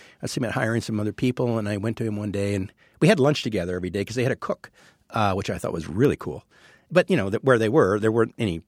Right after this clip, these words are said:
restaurants around back in those days in Venice. So they had this wonderful cook and make these amazing things. So we were having lunch, and just the three of us, and I said, uh, "Charles,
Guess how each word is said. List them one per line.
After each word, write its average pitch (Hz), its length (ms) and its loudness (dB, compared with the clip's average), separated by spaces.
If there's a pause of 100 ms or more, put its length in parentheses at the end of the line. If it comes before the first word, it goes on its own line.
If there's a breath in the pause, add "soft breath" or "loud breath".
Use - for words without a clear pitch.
(140)
restaurants 90 400 -4
around 80 280 -8
back 87 200 -8
in 78 60 -10
those 98 180 -8
days 78 220 -6
in 85 80 -8
Venice. 107 320 -6 (260)
So 135 100 -4
they 131 60 2
had 101 80 -2
this - 60 -12
wonderful 120 480 0
cook - 340 -8
and 101 80 -10
make 98 140 -6
these - 260 -14
amazing 160 460 -2
things. 139 260 -6 (520)
So 165 100 -2
we 220 60 -2
were 185 40 -2
having 127 220 0
lunch, 85 200 -6
and 110 200 -8 (360 soft breath)
just - 140 -12
the - 60 -16
three 123 180 2
of 92 80 -2
us, - 160 -6
and 113 100 -4
I 117 80 -2
said, 110 500 -4
uh, 98 160 -4
"Charles, 190 440 0